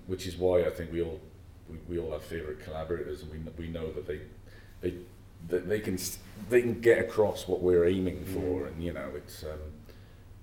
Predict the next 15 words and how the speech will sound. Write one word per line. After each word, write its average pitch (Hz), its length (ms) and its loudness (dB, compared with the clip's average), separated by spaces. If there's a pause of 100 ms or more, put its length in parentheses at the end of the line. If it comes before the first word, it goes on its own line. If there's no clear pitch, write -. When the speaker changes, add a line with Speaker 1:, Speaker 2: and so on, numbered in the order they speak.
Speaker 1:
yeah. - 120 -8 (1400)
Speaker 2:
Yeah, 101 320 4
that, 92 200 0 (240)
I 90 40 -8
mean, 87 180 -4
it's, 87 160 -8
um, 85 300 -6 (640)
when 95 200 2
you 92 140 0
don't 92 340 4
know 90 180 2
who's 90 200 0
gonna 87 200 -2
draw 85 280 2
it. 80 100 0